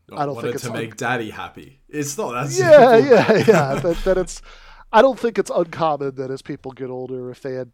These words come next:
Speaker 1: if they find themselves, if they find themselves, like, moving towards w-, like, what their parents thought, that's
Speaker 2: Right,
Speaker 1: not always
Speaker 2: right.
Speaker 1: done. You know, that's, that's something that, you know,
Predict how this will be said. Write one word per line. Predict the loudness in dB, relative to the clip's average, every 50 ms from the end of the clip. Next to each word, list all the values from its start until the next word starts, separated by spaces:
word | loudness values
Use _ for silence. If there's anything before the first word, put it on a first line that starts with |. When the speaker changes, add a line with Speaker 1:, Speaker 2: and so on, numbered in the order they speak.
| _
Speaker 1:
if | -14 -14 -12 -10
they | -10 -10
find | -8 -6 -6 -6 -8 -10
themselves, | -14 -14 -10 -10 -10 -10 -10 -14 -20 -20 -20 _ _ _ _ _ _ _ _ _ _ -6
if | -6 -6 -4
they | -4 -6 -4
find | -2 0 0 0 -2 -4
themselves, | -8 -12 -8 -8 -6 -6 -6 -8 -8
like, | -8 -8 -8
moving | -10 -12 -12 -10 -12 -12 -14 -14
towards | -16 -12 -10 -10 -10 -10 -12 -14 -18 -20 -20 _ _ -20
w-, | -18 -14 -10 -8
like, | -8 -8 -8 -10
what | -10 -10
their | -10 -10
parents | -10 -8 -10 -10 -10 -12 -12 _
thought, | -10 -8 -8 -8 -10 _
that's | -12 -12 -10 -8
Speaker 2:
Right, | -6 -6
Speaker 1:
not | -6 -8
always | -10 -12 -12
Speaker 2:
right. | -10 -10 -10 -10
Speaker 1:
done. | -10
You | -10 -10
know, | -8 -8
that's, | -6 -6 -6 -6 -8 -10
that's | -8 -8 -8 -6
something | -6 -8 -8 -8 -10 -10
that, | -10 -12 -14 _
you | -12 -12
know, | -12 -12 -16 -18